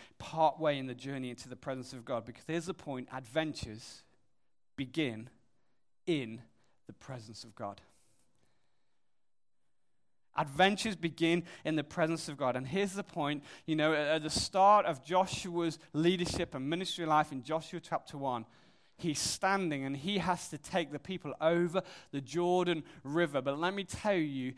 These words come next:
that vision, that purpose and plan started when Joshua was in the presence of God. It did not start when suddenly he found himself on the beach and, and then he was looking around and going, "Oh, well, there's loads of people around, what am I gonna do?" It did not start then.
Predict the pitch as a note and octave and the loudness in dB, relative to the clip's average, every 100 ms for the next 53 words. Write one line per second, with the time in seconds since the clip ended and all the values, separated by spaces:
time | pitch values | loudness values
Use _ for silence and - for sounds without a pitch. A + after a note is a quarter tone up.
0 | - C3 C3+ F3 F3+ E3 F#3+ D3+ C#3+ B2+ | -12 -10 4 6 6 2 -2 -2 -4 4
1 | D#3 E3+ - G3+ - - D3+ - F#3+ C#3 | 6 6 2 -2 -2 -6 -6 -4 -2 -2
2 | C3 - - - F#3 F#3 F3 - C3+ B2 | -4 -8 -8 -2 2 2 2 -4 -10 -10
3 | - - - - C#3+ C#3 - E3+ E3+ - | -14 -20 -20 -4 -2 -2 -4 -2 -2 -4
4 | C#3 C#3 B2+ C3 B2 - C3+ B2 C3 C3 | -8 -8 -8 -8 -10 -10 -12 -10 -6 -2
5 | B2+ D3+ - G#3 G3 G3+ F#3 - - - | -2 -2 -2 0 2 0 -2 -2 -6 2
6 | F#3+ C#3+ C3 D3+ C#3+ F#3+ D#3 C3+ C#3 F#3 | 6 6 4 -2 -4 -4 -4 -4 -2 2
7 | E3 D3 C3 C3+ B2 B2+ B2 D#3 C#3 - | 2 2 -4 -6 -6 -8 -8 -6 -8 -8
8 | A2+ A#2+ A#2+ A#2+ B2+ D#3 D3 C3+ C#3+ D3 | -12 -10 -8 -8 -8 -10 -8 -4 -4 -4
9 | A#2 C3+ C3+ C3 G#2+ - _ _ _ _ | -6 -8 -6 -8 -10 -18 _ _ _ _
10 | A#2+ A2 C#3+ A#2 C#3 B2 B2+ C3+ B2 B2 | -20 -10 -10 -8 -12 -8 -4 -2 -4 -6
11 | B2 A#2+ A#2 C#3+ - - - C#3+ F#3 F#3 | -8 -8 -8 -10 -12 -10 -4 0 0 2
12 | D#3 - - F#3+ C#3+ C#3 | 0 -2 0 2 2 -2